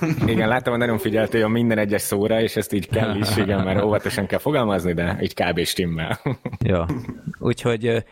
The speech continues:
Speaker 3: rögtön, e, el kell mondani a hallgatóknak, hogy hogy kell elképzelni ezt az adást, mert ti nem vagytok konkrétan,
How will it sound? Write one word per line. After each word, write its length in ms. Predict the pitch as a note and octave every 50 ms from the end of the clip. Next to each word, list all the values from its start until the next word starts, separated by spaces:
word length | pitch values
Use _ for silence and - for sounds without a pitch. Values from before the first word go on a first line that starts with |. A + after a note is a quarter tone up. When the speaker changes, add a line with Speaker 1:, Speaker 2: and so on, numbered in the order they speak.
| - _
Speaker 3:
rögtön, 640 | - - C#3+ D#3+ - - - A#2+ A2 G#2 G2 - _ _ _ _ _ _ _ _ _ - -
e, 320 | - G#2+ G#2+ G#2 G#2+ G#2 - - - - - - -
el 300 | - - - C3 C3 B2
kell 180 | - - G#2+ G#2
mondani 440 | A2 A2+ A#2 G#2+ A2 G2+ G2 F#2+
a 40 | F#2+
hallgatóknak, 440 | A2 A2+ A2 G#2+ G#2 - F#2+ F#2+ G2
hogy 120 | F#2+ F#2
hogy 180 | - A2 G#2+ -
kell 140 | - G2+ F#2+
elképzelni 440 | G2 G2 - G#2 F#2 F#2 F2+ F#2 F#2
ezt 180 | F#2 - -
az 120 | G2 F#2+ G2
adást, 380 | A#2 A#2+ A#2 G#2+ G2+ G2+ -
mert 180 | - G2+ F#2+ -
ti 80 | - A2
nem 160 | A#2 B2 A#2+
vagytok 400 | A2+ G#2+ G2 - - G#2 - _
konkrétan, 800 | - G#2+ G#2+ G2 - - G2 F#2 - - F#2 F#2 F#2 F2+ F2